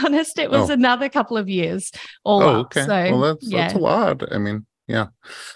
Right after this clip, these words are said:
Speaker 2: Um, is it a specialty in Australia that's catching on?
Speaker 1: Hundred percent. Yeah. It's so much more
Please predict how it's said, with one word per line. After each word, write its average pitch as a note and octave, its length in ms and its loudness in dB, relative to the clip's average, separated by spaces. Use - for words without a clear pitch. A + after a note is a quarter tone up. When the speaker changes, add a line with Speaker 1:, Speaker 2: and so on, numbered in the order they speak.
Speaker 2:
Um, A#2+ 220 6
is C3 280 2
it C#3+ 120 4
a C3 120 4
specialty C3 920 -2
in A#2 200 0
Australia G#2+ 540 0
that's G2 260 -4
catching F#2 380 -6
on? A2 240 -6
Speaker 1:
Hundred A3 220 2
percent. G#3 320 -8
Yeah. G#3+ 200 -4
It's A3+ 340 0
so G#3 400 2
much G3+ 280 -2
more F#3+ 500 2